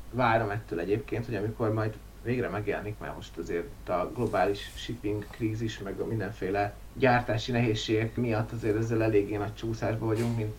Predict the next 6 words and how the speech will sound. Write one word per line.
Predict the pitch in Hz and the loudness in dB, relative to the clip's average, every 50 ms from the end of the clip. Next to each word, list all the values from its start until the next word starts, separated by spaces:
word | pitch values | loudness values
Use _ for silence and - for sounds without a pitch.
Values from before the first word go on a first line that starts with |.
| - - - | -10 -10 -4
szinte | - 135 120 113 113 | -2 -2 -2 0 0
minden | 110 110 107 95 87 90 | 0 0 0 0 -2 -4
Kickstarter | 92 - 110 104 - - 92 98 107 - - - | -4 -4 -6 -6 -4 -2 -2 -2 0 0 0 0
kiadó | - - - 139 - - 117 170 - | 0 4 4 6 6 6 6 4 4
rajtunk | - 127 120 120 - 110 120 120 | 6 4 4 4 2 -2 -4 -4
kívül. | - - 117 120 117 120 135 151 156 156 | -2 0 2 2 2 4 4 2 2 0